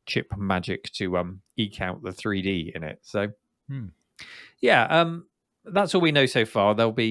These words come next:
Speaker 1: you know, many, many more games. How many games could you get for sixty quid for the Mega Drive? I mean, y-, you could probably
Speaker 2: Yeah.
Speaker 1: get fifteen or twenty average, very common games, you know, eight to ten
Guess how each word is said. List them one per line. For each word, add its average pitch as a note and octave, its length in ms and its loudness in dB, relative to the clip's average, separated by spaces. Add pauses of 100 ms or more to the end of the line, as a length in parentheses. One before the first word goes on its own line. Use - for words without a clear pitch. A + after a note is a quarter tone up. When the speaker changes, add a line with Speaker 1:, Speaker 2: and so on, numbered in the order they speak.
Speaker 1:
you A#2 140 -4
know, F#2 120 0
many, A2 300 0
many G2+ 240 0
more F2+ 220 -2
games. F2 540 -4 (840)
How B3+ 220 -4
many A#3+ 180 -2
games D3 300 2
could - 180 -6
you A2+ 60 -4
get A2+ 240 -2
for - 80 -4
sixty F#2+ 380 -8
quid F#2 200 -2
for - 120 -10
the F2+ 100 -6
Mega E2 240 -6
Drive? D2+ 420 -8
I - 60 -8
mean, G#2 160 -8
y-, D#2+ 220 -14
you F#3 140 -8
could - 200 -8
probably D#3+ 640 -2
Speaker 2:
Yeah. A2 60 -6
Speaker 1:
get A2+ 380 0 (1040)
fifteen C3+ 380 -2
or A#2 100 0
twenty A2+ 560 -2 (420)
average, A#2 400 0
very A2 260 2
common G2+ 380 0
games, G#2+ 600 -2 (1200)
you A2 80 -10
know, G2 200 -2 (220)
eight G#2+ 240 -4
to - 100 -12
ten G2+ 480 -2